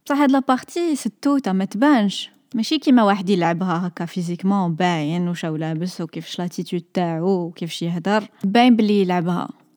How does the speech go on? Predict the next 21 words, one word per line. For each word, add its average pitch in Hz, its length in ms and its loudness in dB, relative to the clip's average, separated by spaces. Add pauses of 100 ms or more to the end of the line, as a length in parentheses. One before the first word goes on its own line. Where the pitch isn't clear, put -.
(180)
ما 247 80 2
كاين 285 280 6
ناس 302 220 4
يبانو 233 320 6
متواضعين 254 1000 6
وماشي 226 340 2
حاسبين 220 380 -2
روحهم 220 340 0
كاع، 302 240 0
الوغ 240 100 2
كو - 160 -4
هما 240 300 4
حاسبين 214 440 -2
روحهم 202 340 0
بزاف. 175 720 -2 (280)
هاد 240 160 0
لا 262 80 4
بارتي 254 520 0
اللي 214 220 -2
فينا 190 360 0
كاع 254 360 0